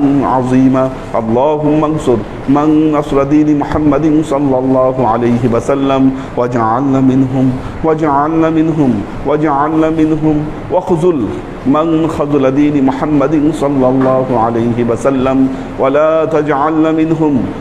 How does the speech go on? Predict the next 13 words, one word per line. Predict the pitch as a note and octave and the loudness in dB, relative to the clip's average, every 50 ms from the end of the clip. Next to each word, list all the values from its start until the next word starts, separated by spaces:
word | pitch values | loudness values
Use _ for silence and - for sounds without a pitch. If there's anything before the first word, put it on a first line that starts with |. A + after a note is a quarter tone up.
| - - | -6 -4
ولا | A#2 C3 C#3+ D3+ D#3 D#3 D#3 D#3+ D#3+ | -2 0 2 2 2 2 2 2 0
تجعلنا | D#3 E3 D3 D3 C#3+ C#3+ C3+ C3+ D3+ D#3 D#3 D#3 D#3+ D#3+ | 0 -2 -2 -2 0 -2 0 0 0 0 2 2 2 2
منهم. | D#3+ D#3+ D#3+ E3 D#3 D#3+ D#3 D#3 D#3+ D#3+ - - - - - - | 2 2 0 0 0 0 -2 -2 -4 -8 -8 -10 -12 -12 -6 -4
تعدلوا | D#3 D3 D3 D#3 D#3 D#3 D3+ D#3 D#3+ D#3+ D#3 D#3 | -2 -2 0 0 0 0 -2 0 0 0 0 0
عباد | D#3 D3 D3 D#3 D#3 D#3 D#3 D#3 D#3 D#3 | 0 0 0 0 0 0 0 0 0 0
الله | D#3 D3+ D3+ D#3 D#3 D#3 D#3+ D#3 D#3+ D#3 - - - - - - - - - | -2 0 0 2 2 2 2 0 -2 -2 -6 -8 -8 -10 -12 -12 -12 -8 -2
رحمكم | C3+ D3 D3 - E3+ D#3 D#3 D3+ - C3+ D3 D#3 | -2 -2 0 0 0 0 0 0 -2 -2 0 0
الله. | D#3+ D#3 D#3 D#3 D#3 D#3 D#3 D#3 D#3+ D#3+ D#3+ D#3 D#3+ - - - - - - - - | 2 2 2 2 2 2 2 2 0 0 -2 -4 -8 -8 -10 -10 -12 -12 -10 -6 -2
إن | C3+ D#3 D#3+ D#3+ D#3+ E3 E3 D#3 D3 | -2 0 2 2 4 4 4 2 2
الله | D3 D3+ C#3 B2+ C3 C#3 C#3+ D3+ D#3 D3+ E3+ E3 | 2 0 0 0 2 2 2 0 0 0 0 0
يأمركم | D#3 D#3+ D#3 - D3 D3+ D3+ D#3 D#3+ E3 D#3 E3 D#3 D#3+ E3 D3+ D3 | 2 2 0 0 -2 -2 -2 0 0 0 0 0 -2 0 0 0 0
بالعدل | D3 D3 C#3 B2 C3 D3+ D3+ C3+ B2+ C3+ C#3 C3+ C3 | 2 2 2 2 0 0 0 0 0 0 2 2 2
والإحسان | C3 C3+ C3+ B2+ B2 C3+ - - C3 - - C3+ C3 C3 C3 C3+ C3+ | 2 2 2 0 -2 -4 -6 -6 -8 -2 -2 0 0 2 2 0 0